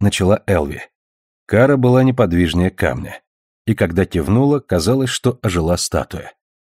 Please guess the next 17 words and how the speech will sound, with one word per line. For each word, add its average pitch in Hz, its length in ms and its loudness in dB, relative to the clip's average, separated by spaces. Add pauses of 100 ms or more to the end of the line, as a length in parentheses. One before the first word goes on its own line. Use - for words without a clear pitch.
(380)
«У 107 100 -2
тебя 123 340 0
и 131 40 0
твоего 123 360 0
брата 113 440 0
время 82 640 0
выпадало?» 95 720 -2 (880)
«Это 98 200 -4
когда 95 340 0
что-то - 360 -4
случилось, 95 680 -2
и 95 40 -2
мы 90 140 2
увидели 90 440 0
воздух?» 120 600 -2 (460)
«Да, 104 300 2
тогда». 92 460 -2